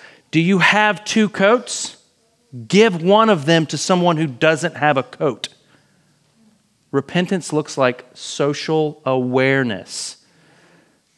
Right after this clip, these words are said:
Give one of your coats to someone. Also, do you have lots of food? Give half of your food to people who don't. "I don't even know who doesn't have food." Well, then where's the invitation then? Guess who's gotta learn who doesn't have food?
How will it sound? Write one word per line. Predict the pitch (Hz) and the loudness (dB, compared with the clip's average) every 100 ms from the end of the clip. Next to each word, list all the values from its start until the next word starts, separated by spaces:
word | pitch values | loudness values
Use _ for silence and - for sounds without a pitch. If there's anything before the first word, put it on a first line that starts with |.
| _ | _
Give | 123 165 151 | 2 2 2
one | 131 151 185 | 0 2 4
of | 185 | 2
your | 175 170 | 2 0
coats | - 139 135 | 0 -2 -2
to | - | -12
someone. | 120 - 120 110 92 - _ | -10 -6 -4 -4 -8 -14 _
Also, | 139 175 - 120 95 - _ _ | 2 2 2 -6 -6 -10 _ _
do | 131 | -4
you | 147 | -2
have | 143 165 135 | 0 0 0
lots | 117 151 170 202 | 2 2 2 -6
of | - | -2
food? | 220 233 220 - _ _ _ _ _ 139 | 0 0 -2 -6 _ _ _ _ _ 0
Give | 160 151 | 2 2
half | - - 175 170 | -2 0 0 0
of | 156 127 | -2 0
your | 139 | -2
food | 127 139 117 101 - - | -2 -2 -2 -4 -10 -10
to | 139 | -4
people | 143 123 127 | -2 -2 -2
who | 117 | -4
don't. | 113 117 104 - - - - _ | -2 -2 -4 -10 -20 -20 -20 _
"I | 127 180 | -2 0
don't | 180 156 | 2 0
even | 131 110 | 0 -2
know | 117 127 127 | 0 0 0
who | 113 135 | -2 -2
doesn't | 131 120 117 | 0 -2 -4
have | 117 107 | -4 -6
food." | - 127 95 - _ _ _ _ _ _ - | -4 -4 -4 -10 _ _ _ _ _ _ -8
Well, | |
then | 131 151 | -4 -2
where's | 156 151 | -2 -4
the | 151 | -6
invitation | 143 127 - 139 - 98 | -8 -8 -8 -8 -8 -14
then? | 92 - _ _ _ _ _ _ _ _ | -18 -20 _ _ _ _ _ _ _ _
Guess | 147 147 | -6 -4
who's | 156 | -4
gotta | 143 131 | -2 -2
learn | 117 139 143 | 0 0 0
who | 139 | 0
doesn't | 139 131 | -2 -2
have | 131 113 | -4 -6
food? | - 147 107 | -6 -8 -8